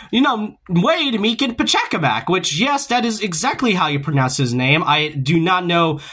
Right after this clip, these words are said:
why it was pronounced that way, who, by the way, is the head of the Echidna tribe. It is nice to see him, like, twice. He only appears in the show at least twice, being the first episode, and in this one, sort of in a way of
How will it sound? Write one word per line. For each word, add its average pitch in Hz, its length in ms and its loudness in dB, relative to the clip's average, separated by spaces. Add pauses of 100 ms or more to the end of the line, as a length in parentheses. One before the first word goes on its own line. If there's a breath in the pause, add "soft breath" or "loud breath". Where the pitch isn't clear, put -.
(120)
why 202 360 2
it 143 120 -2
was 143 160 2
pronounced 127 320 0
that 135 180 0
way, 170 200 2
who, 170 200 4
by 147 200 4
the 139 80 0
way, 135 180 0
is 139 160 2
the 135 100 0
head 143 200 -2
of 139 120 -2
the 131 160 -2
Echidna 135 560 2 (220 loud breath)
tribe. 185 400 2
It 220 100 0
is 226 160 0
nice 240 300 2
to 220 80 -2
see 214 320 0
him, 214 260 0
like, 147 220 0
twice. 151 480 0
He 208 100 -4
only 214 240 0
appears 160 560 0
in 147 300 2
the 139 80 4
show 143 420 0
at 139 80 0
least 139 240 2
twice, 135 420 0 (240)
being 160 300 0
the 135 80 2
first 147 300 0
episode, 151 480 0 (180 loud breath)
and 160 100 0
in 151 140 2
this 160 220 0
one, 175 200 0
sort 165 240 -2
of 156 80 0
in 160 220 0
a 147 100 2
way 147 380 0
of 139 420 4